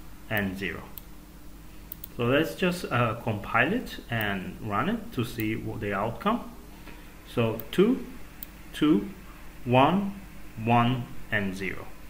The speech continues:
So to summarize, what we have done in here is that a pre and a post increment or decrement statement changes how you perceive these, uh,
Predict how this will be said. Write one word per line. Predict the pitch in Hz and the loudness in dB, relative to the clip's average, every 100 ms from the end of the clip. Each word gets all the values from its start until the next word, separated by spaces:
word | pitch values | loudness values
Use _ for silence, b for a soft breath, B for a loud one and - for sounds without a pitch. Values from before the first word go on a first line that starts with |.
| - B B B B B | -12 B B B B B
So | - 143 131 | 2 4 4
to | - 127 | 4 2
summarize, | - 240 269 170 110 113 190 - | 8 10 12 12 10 8 6 2
what | 123 127 123 | 2 2 4
we | 123 110 | 2 2
have | 107 101 | 2 4
done | 131 220 208 | 4 6 6
in | 123 | 4
here | 104 101 104 135 - B B B 123 | 2 2 2 0 -2 B B B 0
is | 113 107 | 0 4
that | 113 107 | 2 4
a | 110 | 2
pre | - - 160 | 0 4 6
and | 240 254 - 131 | 6 4 2 4
a | 113 | 4
post | - - 135 - - - | 0 2 2 2 -2 2
increment | 220 226 135 104 107 151 175 - - - | 4 4 4 2 4 2 0 -2 -6 -2
or | 107 98 | 0 0
decrement | 120 233 - 135 101 95 95 | 2 0 2 2 2 0 -4
statement | - 101 101 120 165 175 | -4 -6 -2 -2 -2 -2
changes | 143 147 139 135 135 | -2 -2 0 -2 -4
how | - 160 170 | 0 2 4
you | 170 | 2
perceive | 165 117 110 - 123 127 120 | 0 0 -2 0 0 2 2
these, | 117 113 107 - | 2 0 -2 -2
uh, | 110 104 101 98 101 101 | -2 0 -2 -2 -4 -6